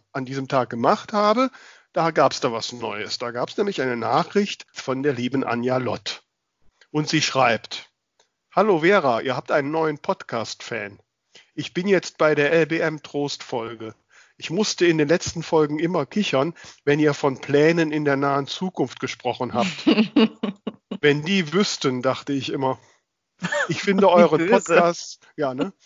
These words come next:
Speaker 1: Ich finde euren Podcast sehr sympathisch. Und als ich heute aufgestanden bin, habe ich gedacht, wenn die Vera aufsteht und ihren Latte Macchiato trinkt,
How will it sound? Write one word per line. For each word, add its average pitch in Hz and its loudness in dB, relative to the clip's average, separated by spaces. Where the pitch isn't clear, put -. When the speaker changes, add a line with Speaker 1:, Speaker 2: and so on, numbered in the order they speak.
Speaker 1:
Ich - -8
finde 190 0
euren 156 2
Podcast 165 -2
sehr 170 2
sympathisch. 127 -6
Und 147 -8
als 156 0
ich 156 -6
heute 147 2
aufgestanden 135 0
bin, 156 -6
habe 147 -2
ich - -10
gedacht, 151 -2
wenn 135 -6
die 127 -8
Vera 160 -2
aufsteht 156 -6
und - -10
ihren 131 -6
Latte 131 -2
Macchiato 120 -6
trinkt, - -4